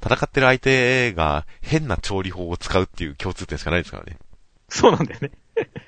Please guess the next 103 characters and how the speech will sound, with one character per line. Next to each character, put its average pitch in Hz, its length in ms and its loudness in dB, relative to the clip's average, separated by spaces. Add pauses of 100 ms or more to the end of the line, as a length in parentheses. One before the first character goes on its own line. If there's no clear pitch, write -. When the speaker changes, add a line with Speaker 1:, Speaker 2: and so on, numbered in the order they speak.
(360)
Speaker 2:
だ 202 60 0
か 180 80 2
ら 160 60 -2
こ - 200 2
れ 277 140 6
に 262 140 -2
な 269 80 8
ん 254 40 6
か 143 120 6
対 190 240 6
抗 208 260 4
し - 100 -4
て 202 120 6
変 226 240 8
な 165 100 8
の 120 80 4
や 107 80 6
っ - 60 -10
て - 100 0
も 110 80 2
し - 120 -6
ょ 151 80 12
う - 20 10
が 165 100 10
な 165 80 10
い 123 40 6
で - 60 0
す - 60 -4
よ。 98 80 2
特 - 260 8
に 151 80 2
ね、 135 100 6
司 - 340 6
さ 220 100 8
ん 202 60 6
な 214 100 8
ん 180 60 2
か 120 120 0
は 92 100 -2
ね、 120 340 4
も 180 80 -2
っ - 20 -2
と 87 180 0
正 180 320 8 (160)
統 196 380 8
派 190 220 4
で 170 300 0
や、 165 120 0
Speaker 1:
は - 160 -4
い。 - 80 0
Speaker 2:
戦 180 100 2
っ 170 60 2
て 196 80 4
ほ 156 80 8
し - 100 -2
い 151 40 -2
ん - 20 -2
だ 101 80 -4
け - 80 -8
ど 82 100 -12
ね。 90 200 -8
Speaker 1:
ま 117 140 -2
あ 107 40 -4
そ 95 160 -8
う - 20 -12
で - 60 -16
す - 140 -20
ね。 - 100 -14 (680)
で - 60 -6
も 107 80 -8
そ - 220 -14
れ 147 80 -8
で 160 180 -2
今 117 160 -4
ま 143 60 0
で 123 60 -4
と 85 140 -6
同 104 100 0
じ - 80 -6
こ - 80 -16
と 113 80 -6
を 95 80 -2
や 76 80 -4
る 73 80 -10
と 69 180 -10
多 - 140 -8
少 113 160 -8
弱 95 260 -2
い 117 60 -8 (420)
気 80 120 -10
も 73 60 -12
し - 120 -10
な 110 80 -4
く - 80 -14
は 78 60 -6
な 60 80 -12
い 62 40 -14
ん 60 40 -16
で - 60 -18
す - 60 -20
け - 60 -14
ど 50 80 -18
ね。 52 160 -16